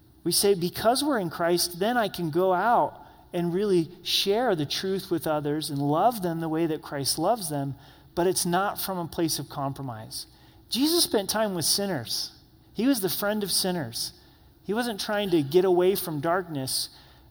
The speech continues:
but it wasn't coming from a place of compromise.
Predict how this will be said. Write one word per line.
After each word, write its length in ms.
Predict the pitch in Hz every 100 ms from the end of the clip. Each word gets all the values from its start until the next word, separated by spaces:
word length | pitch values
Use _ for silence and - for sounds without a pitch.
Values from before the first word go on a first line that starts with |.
| _ -
but 120 | 170
it 100 | 185
wasn't 400 | 180 226 226 175
coming 340 | - 208 202 190
from 240 | 190 165
a 60 | 147
place 340 | - 175 -
of 100 | 143
compromise. 840 | - 147 143 135 110 127 - -